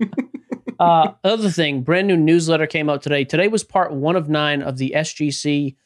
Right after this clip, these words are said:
Speaker 2: P S A huge grading breakdown.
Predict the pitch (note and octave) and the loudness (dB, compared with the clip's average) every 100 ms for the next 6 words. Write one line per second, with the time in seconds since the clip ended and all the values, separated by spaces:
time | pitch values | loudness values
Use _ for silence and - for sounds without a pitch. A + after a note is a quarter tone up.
0 | _ _ _ - D#3 D#3 C#3 D3 C3+ B2+ | _ _ _ 0 2 2 0 0 0 0
1 | - _ _ G#3 G#3 D3+ C3 D3 D#3 D3 | -6 _ _ 2 4 2 0 0 2 0
2 | B2+ C3+ C3+ C3+ C3+ C3 B2 | 0 0 -2 -2 -2 -2 -6